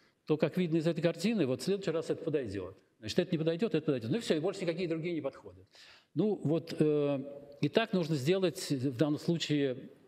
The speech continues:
если у меня два крестика, ну, значит, два шага нужно сделать. И все промежуточные шаги, и, э, значит, и все такие шаги, они дают как раз вот в данном случае три этих самых модуля. Ну вот, наконец, вот то, что я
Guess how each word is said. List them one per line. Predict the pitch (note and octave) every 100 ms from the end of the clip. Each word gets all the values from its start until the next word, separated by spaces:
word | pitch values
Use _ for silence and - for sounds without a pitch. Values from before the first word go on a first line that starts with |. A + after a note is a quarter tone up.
| -
если | C3+ C3+ C3
у | D3
меня | C#3 C#3
два | C3 B2 F3
крестика, | D#3+ B2 - -
ну, | G#2+
значит, | C3+ D3+ C3
два | B2+
шага | B2+ C3 G2+
нужно | F#2+ F#2 F2+
сделать. | F2+ D#2+ E2+ _ _ _ _ _ -
И |
все | - E3+
промежуточные | E3+ D#3+ G3+ - D#3+
шаги, | D#3 C#3+ C#3 B2
и, | C3 C3+ B2+
э, | B2 A2+ A#2 B2+
значит, | C3 B2
и | D3
все | F3
такие | D#3+ D3 D#3
шаги, | D3+ D3 G#3
они | G#3+ D3
дают | D#3 C3 E3+
как | - C3+
раз | C#3 C#3+
вот | C3+ A#2+
в | G#2
данном | A#2+ A#2+
случае | - C#3 B2 A#2+ - - _ _ -
три | - C3 D#3
этих | B2+ -
самых | C#3 B2
модуля. | G#2+ E2+ - - - - -
Ну | -
вот, | A3 G3+ - - - - - _ _ - - - - - - _ _ _ _ _ _ -
наконец, | A#2+ C3 B2+ - - - _ _ _ _ _ _ -
вот | C#3 C#3
то, | D#3
что | B2+ C#3
я | C3 B2